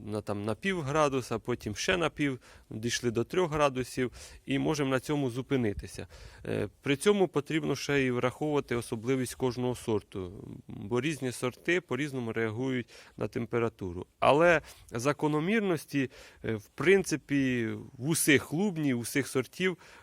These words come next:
е, майже однакові. І однаково різко вони реагують на пониження температури. При цьому зупиняються і, е, у-, точніше, уповільнюються процеси росту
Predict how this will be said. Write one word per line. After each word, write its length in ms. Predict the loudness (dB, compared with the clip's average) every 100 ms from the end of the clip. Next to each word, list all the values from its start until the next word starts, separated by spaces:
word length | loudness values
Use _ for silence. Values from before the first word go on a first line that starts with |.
| -4
е, 200 | -2 0
майже 340 | 0 0 2
однакові. 580 | 0 0 -4 -8 -14 -18 -20 _ _ _ _ -20 -20 _ _ _ _ _ _ _ 0
І 160 | 4
однаково 560 | 4 6 4 4 2 2
різко 400 | 2 -2 -2 -2
вони 460 | 0 0 2 2
реагують 640 | 2 0 0 -2 -2 -4 -2
на 220 | 0 0 -4 -8
пониження 580 | -4 -2 -2 -4 -2 -4 -6 -6
температури. 640 | -6 -2 -2 -2 -2 -2
При 160 | -2 -2
цьому 420 | 0 2 2 -2 -4 -20 -12
зупиняються 1000 | -8 -2 0 4 4 4 2 0 0 0 -4
і, 280 | 0 0
е, 100 | 0 -4 -6 -6 -8 -8 -8 -8 -8
у-, 420 | -8 -8 -8 -4
точніше, 380 | -2 -2 -2 -2
уповільнюються 920 | 0 4 6 6 4 4 2 0 -4
процеси 560 | -4 -2 0 0 0
росту 400 | 0 0 -2 -6